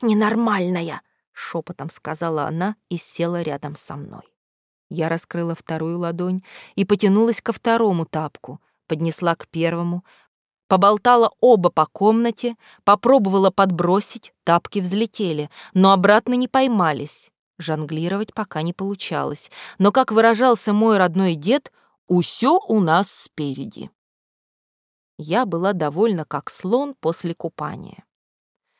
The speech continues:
«Санька, у нас с тобой появился могучий союзник, да и мы с тобой, как оказалось, ходячее оружие. Нам теперь есть, что противопоставить противнику, кем бы он ни был.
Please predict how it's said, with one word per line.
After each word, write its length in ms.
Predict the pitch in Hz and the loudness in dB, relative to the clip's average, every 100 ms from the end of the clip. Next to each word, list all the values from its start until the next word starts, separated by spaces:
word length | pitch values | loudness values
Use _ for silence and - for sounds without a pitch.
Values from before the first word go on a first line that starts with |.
| _ _ | _ _
«Санька, 600 | - 190 202 202 190 156 _ _ - | 0 2 4 2 -2 -2 _ _ -2
у 80 | 202 | 4
нас 180 | 220 | 4
с 60 | - | 4
тобой 320 | 233 208 226 | 0 4 4
появился 580 | - 214 202 233 220 226 | 4 2 2 2 0 0
могучий 420 | 220 208 233 247 | 2 0 -2 -2
союзник, 760 | - 233 240 247 190 175 156 - _ _ | -2 0 0 0 -2 -2 -6 -10 _ _
да 180 | 175 220 | 4 6
и 120 | 277 | 6
мы 240 | 285 294 262 | 4 2 2
с 120 | - | 2
тобой, 340 | 240 214 214 | 2 4 4
как 220 | 190 190 | 4 -4
оказалось, 720 | 196 202 185 277 302 185 - - | -2 0 2 4 4 2 -2 -12
ходячее 760 | - 208 208 233 240 - 226 262 | -6 -2 4 4 4 0 0 0
оружие. 600 | 262 254 185 170 151 - _ - - | 0 -2 -4 -4 -6 -10 _ -20 -2
Нам 360 | 180 190 208 202 | 4 6 6 2
теперь 380 | - 196 233 226 | -4 -2 0 2
есть, 680 | 185 190 277 180 - - _ | 0 2 2 2 -2 -14 _
что 340 | - - 233 | -12 -2 -2
противопоставить 960 | 190 175 175 180 185 185 - 254 202 - | 0 -4 -2 0 -2 -4 -2 -2 -2 -2
противнику, 800 | 170 175 - 302 220 190 160 156 - - _ | -4 -4 -4 -2 -2 -2 -2 -6 -8 -20 _
кем 340 | - 320 285 190 | 0 2 4 4
бы 160 | 226 - | 4 2
он 320 | 220 220 208 | 0 2 2
ни 180 | 208 196 | 2 2
был. 280 | 151 143 | 0 -6